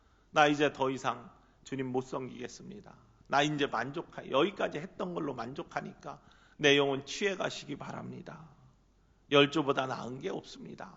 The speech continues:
하면서 자기 자신의 비참함들, 나약함들을 고요-, 고백하는 모습이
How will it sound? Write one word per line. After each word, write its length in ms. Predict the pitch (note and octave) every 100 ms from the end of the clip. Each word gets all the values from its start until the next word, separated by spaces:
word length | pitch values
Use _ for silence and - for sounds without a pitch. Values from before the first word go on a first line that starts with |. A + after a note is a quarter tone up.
| -
하면서 680 | - D#3+ D#3+ C#3+ F#3+ F3 - - - _ _ -
자기 260 | E3 E3+
자신의 440 | E3 D#3+ E3+ D#3 C3
비참함들, 960 | C3 - C#3+ C#3 C3+ B2+ B2 A#2 B2+
나약함들을 1000 | A2+ B2+ D3+ D#3+ - D#3 C#3+ C3+ B2+ A#2
고요-, 400 | - C#3 D3+ -
고백하는 560 | - D3 D#3 - D3 C#3+
모습이 480 | C3 B2 B2 D#3+